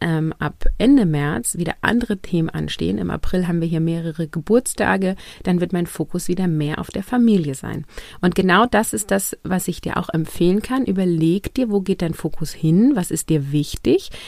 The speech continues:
in dieser Lebensphase, in diesem Monat, in dieser Woche, an diesem Tag? Schau, wie du das für dich am besten einteilst. Entscheide dich bewusst dafür und go for it.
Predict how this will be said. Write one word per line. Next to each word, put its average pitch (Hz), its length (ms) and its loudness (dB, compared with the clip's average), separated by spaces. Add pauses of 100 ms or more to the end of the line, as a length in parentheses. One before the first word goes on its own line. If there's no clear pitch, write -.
(160)
in 185 180 6
dieser 170 400 2
Lebensphase, 233 960 4
in 165 140 4
diesem 156 220 2
Monat, 214 480 6
in 156 100 0
dieser 147 260 -2
Woche, 190 300 2
an 156 140 2
diesem 151 280 -2
Tag? 147 600 -4
Schau, 165 300 -2
wie 170 80 0
du 165 100 -2
das 165 200 -4
für 156 120 -4
dich 156 180 -6
am 156 100 -2
besten 147 300 -4
einteilst. 160 720 -4 (440)
Entscheide 190 400 2
dich 170 180 -2
bewusst 151 520 0
dafür 240 440 4 (300)
und 165 380 2 (120)
go 226 180 8
for - 240 -2
it. - 240 -8